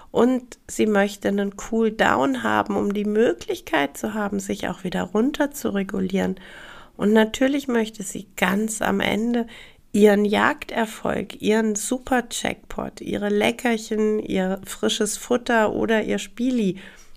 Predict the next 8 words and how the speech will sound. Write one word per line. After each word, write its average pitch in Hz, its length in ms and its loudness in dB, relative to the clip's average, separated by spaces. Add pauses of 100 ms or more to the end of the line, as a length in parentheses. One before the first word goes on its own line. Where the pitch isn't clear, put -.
(320)
je 190 320 4
nach 196 240 2
Vorliebe 214 840 2 (460)
und 202 260 0
gesundheitlicher 202 880 0
Situation 190 800 -2
deiner 196 320 0
Katze. 202 540 -4